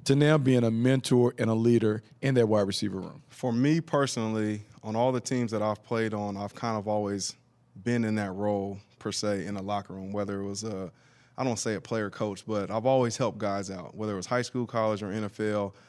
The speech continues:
Speaker 2: I was always trying to, like, for me, learning the playbook was never an issue, and I would learn all the spots. And then at that point, I would always try to help guys, you know? So, um, going into this role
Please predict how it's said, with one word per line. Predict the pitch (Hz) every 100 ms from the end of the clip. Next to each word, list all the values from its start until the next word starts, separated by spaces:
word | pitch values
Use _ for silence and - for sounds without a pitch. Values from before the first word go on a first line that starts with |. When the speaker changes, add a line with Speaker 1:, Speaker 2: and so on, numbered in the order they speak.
| _ -
Speaker 2:
I |
was | 101
always | 120 127
trying | - 127 120
to, |
like, | 110 110 104 - _ _ _ _ -
for | 113
me, | 123 151 135
learning | 117 127 135 127
the |
playbook | 117 135 127 127 127 123 - 117
was | 107
never | 110 120 113
an | 110
issue, | 113 107 110 95 90 _ -
and | 101
I | 110
would | 107
learn | 110
all | 113 120
the | 110
spots. | - 117 85 - - _ _ -
And | 104
then |
at | 104 101
that | 131 -
point, | 120 110
I | 113
would | 113
always | 117 113
try | - 110
to | 95
help | 127 107
guys, | 107 95 90 95
you | 110
know? | 107
So, | 104 117 107 107 95 - - _
um, | 98 101 101 95 87 101 _ _ _ _ 110
going | 120 139 131
into | 123 127
this | 117 104
role | 113 127 117 113